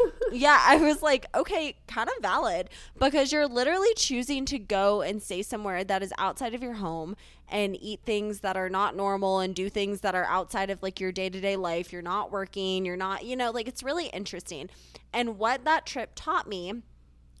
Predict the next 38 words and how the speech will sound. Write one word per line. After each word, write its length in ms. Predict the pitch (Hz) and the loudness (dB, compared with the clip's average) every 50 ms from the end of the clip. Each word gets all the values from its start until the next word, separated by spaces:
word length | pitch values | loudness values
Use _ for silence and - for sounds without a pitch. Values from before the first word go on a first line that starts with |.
| - - | -16 -10
which 180 | 214 208 - | -10 -8 -6
I 80 | 220 220 | -6 -6
kind 200 | - 233 262 254 | -6 -6 -8 -6
of 80 | 233 | -4
already 260 | 202 180 175 170 165 170 | -4 -4 -4 -4 -8 -10
knew 140 | 156 160 | -10 -10
about 240 | 160 156 147 143 - | -10 -8 -8 -10 -10
myself 360 | - 165 170 - 160 160 - | -10 -12 -12 -12 -12 -14 -12
going 220 | - 156 160 165 160 | -12 -12 -12 -12 -12
into 240 | 165 156 - - - | -12 -16 -16 -18 -18
the 80 | 165 | -16
trip, 260 | 160 - - 160 160 - - - | -14 -12 -10 -12 -12 -12 -10 -8
but 180 | 185 180 - - - - - - - - - - - | -8 -8 -8 -10 -14 -20 -20 -20 -20 -20 -14 -8 -6
is 140 | 240 214 | -4 0
that 200 | 220 214 196 - - - | 2 2 2 2 0 2
I 560 | - 196 196 196 208 220 233 240 247 247 - - _ - - | 4 6 6 6 4 4 2 0 0 -2 -4 -8 _ -16 -10
thrive 520 | - 208 196 196 185 180 175 175 185 185 190 | -8 -6 -2 0 2 2 2 2 0 -2 -4
when 140 | 196 185 | -6 -10
it 80 | 180 - | -10 -10
comes 300 | - 208 185 180 185 - | -10 -12 -10 -10 -10 -10
to 100 | - 180 | -10 -8
routine. 640 | 170 170 165 - - 185 170 170 180 202 247 277 311 - - - - - - - | -10 -10 -10 -10 -10 -10 -8 -8 -6 -6 -6 -8 -10 -12 -16 -20 -20 -18 -8 -2
And 200 | 208 220 214 208 | -2 -2 0 2
that's 240 | 208 220 240 - - | 0 0 0 -2 -4
because 320 | - 285 - 285 254 - - | -4 -4 -2 -4 -6 -4 -4
I 140 | - 196 | -4 -4
don't 340 | 185 - 196 190 196 - - | -2 -2 -2 -2 -2 -4 -6
find 400 | - - 190 190 185 190 190 190 | -4 -2 -2 -2 -2 -4 -6 -8
routine 680 | 208 185 185 185 - - - 190 185 180 180 180 185 | -8 -10 -10 -8 -8 -10 -8 -6 -6 -4 -4 -4 -6
or 240 | - - 117 185 185 | -6 -6 -6 -6 -6
structure 520 | 175 - - 185 165 170 - - 208 175 165 | -8 -8 -8 -8 -8 -8 -8 -10 -10 -10 -10
constricting, 840 | - 196 180 170 - - 160 160 - - - 220 226 240 254 262 | -10 -12 -12 -12 -12 -12 -12 -14 -12 -10 -8 -6 -6 -6 -6 -6
but 120 | 226 220 | -6 -4
instead 360 | 208 196 202 202 - 180 180 175 | -4 -4 -6 -6 -4 -4 -2 -2
I 120 | 175 185 | -2 -4
find 260 | - 202 165 170 170 | -6 -6 -8 -8 -8
it 120 | 160 - - | -10 -10 -12
freeing. 520 | - - 170 175 156 110 98 110 113 131 | -18 -18 -16 -14 -14 -14 -16 -16 -16 -18